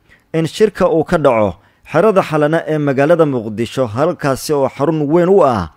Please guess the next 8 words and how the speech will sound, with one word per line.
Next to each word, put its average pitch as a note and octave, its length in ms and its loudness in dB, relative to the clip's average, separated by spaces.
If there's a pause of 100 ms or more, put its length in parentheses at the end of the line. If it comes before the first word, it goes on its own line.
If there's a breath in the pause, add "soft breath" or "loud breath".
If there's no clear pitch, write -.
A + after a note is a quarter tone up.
(240 soft breath)
saaxiibada C#3+ 640 0
Soomaaliya. A#2+ 680 -2 (440 soft breath)
Balse G#2+ 360 -4
Villa D3+ 220 2
Soomaaliya C#3+ 720 0
ayaa D3+ 280 2
ku G3+ 160 -2
adkeysatay G#2 760 -4